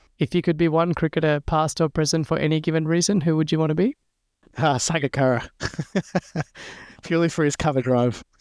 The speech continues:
Speaker 1: Interesting. A little bit of a man
Speaker 2: <laughs>
Speaker 1: crush starting to appear here. And then what's your humble cricket ba-, humble, sorry, humble cricket brag? So mine would be running into Shane Warne in the Brighton Quolls.
Speaker 2: Mine would probably be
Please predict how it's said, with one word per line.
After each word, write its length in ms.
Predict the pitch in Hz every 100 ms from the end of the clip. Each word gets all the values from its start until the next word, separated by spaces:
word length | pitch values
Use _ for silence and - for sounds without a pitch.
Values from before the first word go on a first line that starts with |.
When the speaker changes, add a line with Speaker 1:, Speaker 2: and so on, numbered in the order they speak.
| - - _
Speaker 1:
Interesting. 520 | - 170 - 175 170
A 40 | 180
little 220 | 151 156
bit 100 | 160
of 80 | 156
a 40 | 156
man 300 | 151 151 165
Speaker 2:
<laughs> 40 |
Speaker 1:
crush 380 | 165 165 151 - 196
starting 340 | - 170 160
to 100 | 165
appear 300 | 151 165 165
here. 300 | 160 185 262 - - - - _ -
And 260 | 165 160
then 340 | 165 165 165 160
what's 240 | 165 -
your 320 | 180 175 170 -
humble 460 | - 165 165 165
cricket 380 | - 156 151 135
ba-, 240 | 143 135 - _
humble, 400 | 165 165 165 151 - - -
sorry, 280 | - 139 170 -
humble 360 | - 160 151 147
cricket 380 | - 156 143 135
brag? 400 | 139 131 147 - _
So 220 | - 156
mine 320 | 147 151 156 151
would 180 | 143
be 360 | 147 143 139 139
running 240 | 156 147 135
into 160 | 135
Shane 320 | 139 151 139 135
Warne 220 | 135 135
in 80 | 135
the 80 |
Brighton 320 | 143 131 131 135
Quolls. 500 | - 143 123 - - _ _ _ _ _ _ _ _ -
Speaker 2:
Mine 260 | 143 160 170
would 180 | 170 -
probably 440 | 160 147 139 131
be 680 | 127 123 127 127 123 117